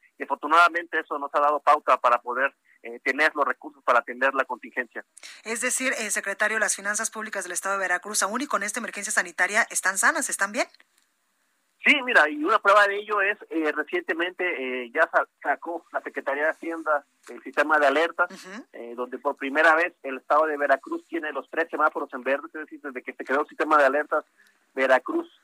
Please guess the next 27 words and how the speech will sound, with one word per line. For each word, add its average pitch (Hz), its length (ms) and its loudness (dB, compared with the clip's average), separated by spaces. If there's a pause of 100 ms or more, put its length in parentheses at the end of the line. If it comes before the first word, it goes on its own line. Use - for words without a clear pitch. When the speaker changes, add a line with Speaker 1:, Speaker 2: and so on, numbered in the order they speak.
(280)
Speaker 1:
siempre 147 460 -2
había 131 240 2
tenido 147 480 -4
algún 131 320 -2
semáforo 135 540 -2
en 120 60 -8
amarillo, 120 520 -8
incluso - 320 -16
en 147 40 -6
algún 131 120 -10
momento 143 300 -8
estuvo 156 200 -4
en - 80 -2
rojo, - 320 2 (440)
eh, 113 340 -6
por 127 180 -2
el 123 160 -6 (140)
alto 165 300 4
nivel 147 280 -2
de 165 100 -6
endeudamiento 135 640 -4
que 123 160 -6
dejaron 143 360 2
administraciones 131 720 -8
pasadas, 170 500 2
Fidel 139 280 -8
Herrera, 156 440 0